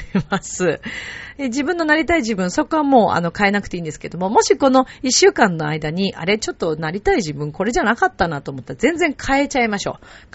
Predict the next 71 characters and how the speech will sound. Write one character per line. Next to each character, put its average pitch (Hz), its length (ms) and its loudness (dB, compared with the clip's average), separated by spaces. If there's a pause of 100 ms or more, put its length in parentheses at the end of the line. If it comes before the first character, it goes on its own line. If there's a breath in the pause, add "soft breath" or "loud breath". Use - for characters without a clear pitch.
(140)
変 165 180 4
え 208 40 4
ま 214 160 4
し - 160 0
ょ 151 120 4
う。 - 20 -4
ど 196 160 2
ん 233 80 0
ど 190 100 4
ん 143 40 -6
変 135 140 -2
え - 40 -2
ま 135 100 -8
し - 100 -8
ょ - 160 -6
う。 - 380 -20
ち - 80 4
ょ 440 40 8
っ - 80 2
と 392 120 8
で 311 100 6
も 247 100 4
な 240 100 6
ん 240 60 2
か 226 60 4
違 190 120 2
和 214 120 8
感 190 140 2
あ 170 60 2
る 170 80 0
な 143 160 -4
と - 100 -8
思 143 140 -6
っ 139 40 -8
た - 160 -8
ら、 202 200 4
何 185 240 0
か - 80 -8
設 156 220 -4
定 170 200 -2
を 170 80 4
ど 170 140 -2
ん 165 80 -4
ど 139 80 -8
ん 127 40 -12
こ 135 220 -12
う - 60 -10
変 151 160 -4
え 156 40 -2
て 156 240 -8
い 170 120 -10
っ - 20 -14
て、 - 480 4 (260 loud breath)
自 - 160 -6
分 233 140 2
が 277 140 2
本 247 180 0
当 240 120 0
に 233 120 2
望 208 340 0
む 196 80 -2
も 190 140 -2
の、 220 180 -2 (360 loud breath)
い 285 80 0
い 392 40 2
ん 349 40 2
で 233 80 2
す。 170 140 -6
今 294 200 4
日、 254 40 8
明 - 160 2